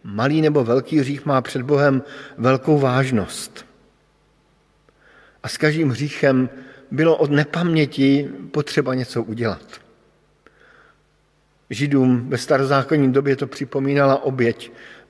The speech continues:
malého zvířete. My dnes žijeme v době pod křížem.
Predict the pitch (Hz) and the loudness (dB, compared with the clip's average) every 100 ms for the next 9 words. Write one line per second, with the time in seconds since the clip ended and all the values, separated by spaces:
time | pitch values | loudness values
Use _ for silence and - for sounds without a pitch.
0 | 120 120 120 120 123 127 120 - 110 107 | -4 0 2 4 4 2 0 -4 -4 -2
1 | 139 - 80 - _ _ _ _ _ _ | -2 -4 -12 -14 _ _ _ _ _ _
2 | _ _ _ _ _ _ _ _ _ _ | _ _ _ _ _ _ _ _ _ _
3 | _ _ _ _ _ _ _ _ _ _ | _ _ _ _ _ _ _ _ _ _
4 | _ _ _ - 131 117 120 120 123 135 | _ _ _ -8 -4 -2 -2 -4 0 2
5 | 135 127 120 110 113 123 127 - - - | 4 2 0 -4 0 0 -2 -12 -20 -20
6 | _ _ _ _ _ _ _ _ _ _ | _ _ _ _ _ _ _ _ _ _
7 | _ _ _ _ _ _ _ _ _ _ | _ _ _ _ _ _ _ _ _ _
8 | _ _ _ _ - - - 123 110 95 | _ _ _ _ -14 -12 -4 -2 -2 -6
9 | 69 | -10